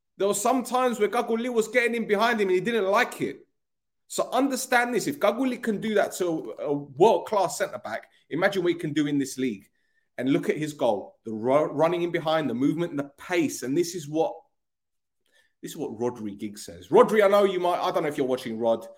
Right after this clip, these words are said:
but you're the guy that said it and you say it time and time again, so I'll give you flowers for this. Pace kills. And when you've got movement and spatial awareness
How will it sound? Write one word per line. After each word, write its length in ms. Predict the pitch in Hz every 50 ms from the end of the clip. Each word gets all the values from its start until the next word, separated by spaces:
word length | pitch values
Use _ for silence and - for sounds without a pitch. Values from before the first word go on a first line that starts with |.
| _ _ _ _ _ _
but 100 | - 135
you're 140 | 147 170 160
the 80 | 147 139
guy 200 | - 135 135 131
that 140 | 123 -
said 240 | - - - 117 110
it 160 | 117 110 -
and 80 | - 110
you 80 | 110 110
say 140 | - 139
it 80 | - -
time 220 | - 135 131 127
and 80 | 120 113
time 180 | 131 120 123 120
again, 180 | 101 110 104
so 100 | 101 113
I'll 60 | 110
give 140 | - 135 120
you 120 | 120 113 107
flowers 340 | - 117 110 107 104 95
for 100 | - 104
this. 280 | 98 101 107 - - - _ _ _ _ _ _ _
Pace 680 | - - 151 127 123 123 - - - - - - - _ _ _ _
kills. 640 | - - - 139 135 127 104 95 92 92 - - - - _ _ _ _ _ -
And 160 | 113 117 107
when 160 | 127 147 160
you've 160 | 160 151 156
got 240 | - 127 - - 120
movement 680 | 113 117 127 127 131 139 147 170 156 143 156 165 165 -
and 140 | 120 113
spatial 420 | - - - 147 147 147 - 143 127
awareness 720 | 120 117 123 143 156 151 147 160 185 - - - -